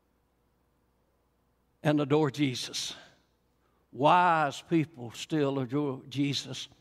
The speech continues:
like you will do today when you come and receive this sacrament and fall on this altar and lift up your heart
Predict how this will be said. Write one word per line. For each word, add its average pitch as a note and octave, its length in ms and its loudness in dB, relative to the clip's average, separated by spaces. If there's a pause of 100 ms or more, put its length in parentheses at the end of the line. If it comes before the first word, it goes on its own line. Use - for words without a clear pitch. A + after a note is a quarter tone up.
(540)
like C#3 260 -4
you F3 160 2
will E3 120 4
do C3+ 420 2 (1080)
today C#3+ 440 2
when C3+ 200 0
you C#3 100 4
come D3+ 260 0
and D3 140 0
receive D#3+ 400 0
this E3 160 -2
sacrament C3+ 680 -6 (1120)
and D3 140 -8
fall E3 420 4
on F3 160 2
this F3 240 0
altar C3+ 480 -4 (2000)
and C#3 140 -8
lift D#3+ 300 -2
up - 480 0
your C#3 220 2
heart C#3+ 540 0